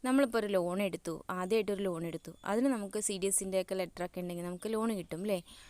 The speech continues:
കുടുംബശ്രീയുടെ ഒക്കെ ലെറ്റർ ഉണ്ടെങ്കിൽ ലോൺ കിട്ടും. അങ്ങനെ ലോൺ എടുത്ത ലോൺ നമ്മൾ കറക്റ്റായിട്ട് മുപ്പതാം തീ-, മാസം, മാസം മുപ്പതിനാണ് ലോൺ എടുത്തിട്ടുണ്ടെങ്കിൽ ഇരുപത്തെട്ടിന് തന്നെ അടയ്ക്കണം. അങ്ങനെ അടച്ച് കറക്റ്റായി അടച്ചു കൊണ്ടുപോകണം. അവരുടെ സിബിൽ സ്കോർ ഉണ്ടല്ലോ, ബാങ്ക് നോക്കുമ്പോൾ വളരെ ഹൈ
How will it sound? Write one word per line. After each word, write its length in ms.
കുടുംബശ്രീയുടെ 580
ഒക്കെ 140
ലെറ്റർ 260
ഉണ്ടെങ്കിൽ 320
ലോൺ 200
കിട്ടും. 200
അങ്ങനെ 300
ലോൺ 280
എടുത്ത 280
ലോൺ 220
നമ്മൾ 180
കറക്റ്റായിട്ട് 680
മുപ്പതാം 480
തീ-, 140
മാസം, 340
മാസം 300
മുപ്പതിനാണ് 580
ലോൺ 200
എടുത്തിട്ടുണ്ടെങ്കിൽ 440
ഇരുപത്തെട്ടിന് 500
തന്നെ 240
അടയ്ക്കണം. 360
അങ്ങനെ 280
അടച്ച് 280
കറക്റ്റായി 520
അടച്ചു 320
കൊണ്ടുപോകണം. 420
അവരുടെ 320
സിബിൽ 360
സ്കോർ 260
ഉണ്ടല്ലോ, 280
ബാങ്ക് 320
നോക്കുമ്പോൾ 380
വളരെ 360
ഹൈ 120